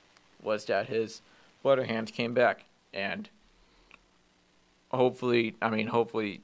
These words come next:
that's not the case, but I, why hasn't he played in the preseason? Hopefully that changes because, it, I mean,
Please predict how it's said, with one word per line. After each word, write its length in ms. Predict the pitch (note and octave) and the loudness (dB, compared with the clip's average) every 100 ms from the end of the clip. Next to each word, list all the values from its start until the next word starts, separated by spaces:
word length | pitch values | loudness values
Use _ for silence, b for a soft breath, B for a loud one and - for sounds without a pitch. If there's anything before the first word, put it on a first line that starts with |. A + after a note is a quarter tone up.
| - - | -20 -8
that's 340 | A2 G2+ - A2+ | -4 -4 -4 -2
not 220 | G#2 - | -2 -4
the 60 | |
case, 340 | - G#2+ G2 - | -10 -6 -6 -6
but 320 | - D2 - _ | -4 -4 -4 _
I, 140 | G#2+ G#2 - | 0 0 -6
why 220 | - A2 | -6 -2
hasn't 180 | A2 A2 | -2 -4
he 80 | A#2 | -6
played 220 | - A#2 | 0 2
in 80 | A2 | 2
the 60 | G#2+ | -2
preseason? 640 | - A#2 - B2 B2 A2+ - _ _ | -4 -6 -4 -4 -4 -6 -12 _ _
Hopefully 280 | A2+ A2 B2 | -6 -2 0
that 100 | G#2+ | 0
changes 420 | - A#2+ A#2 B2 | -2 -4 0 -2
because, 460 | A#2+ A2 A2+ G2 - | -4 -8 -2 -2 -2
it, 180 | G#2 - | -6 -4
I 80 | A2 | -4
mean, 300 | G#2+ G#2+ | -2 -4